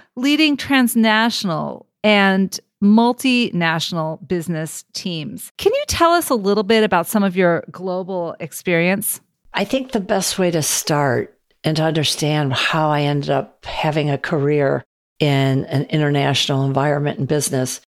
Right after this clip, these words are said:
Speaker 2: is you need to understand where I'm from and also who I come from. So I grew up on the south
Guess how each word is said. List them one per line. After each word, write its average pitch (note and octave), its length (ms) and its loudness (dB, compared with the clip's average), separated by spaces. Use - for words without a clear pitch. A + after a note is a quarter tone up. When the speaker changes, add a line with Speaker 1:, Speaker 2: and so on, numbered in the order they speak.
Speaker 2:
is E3 120 0
you G#3 60 2
need A#3 220 0
to G#3+ 100 0
understand F3+ 460 0
where D3 100 2
I'm C3 140 0
from C3+ 580 -2
and D#3+ 140 2
also D#3 600 0
who G#3+ 240 2
I D3 100 2
come C#3+ 300 0
from. - 320 -4
So - 260 -2
I G#3 200 0
grew F#3+ 220 2
up F3 140 0
on D#3 120 2
the C3+ 80 0
south E3 640 0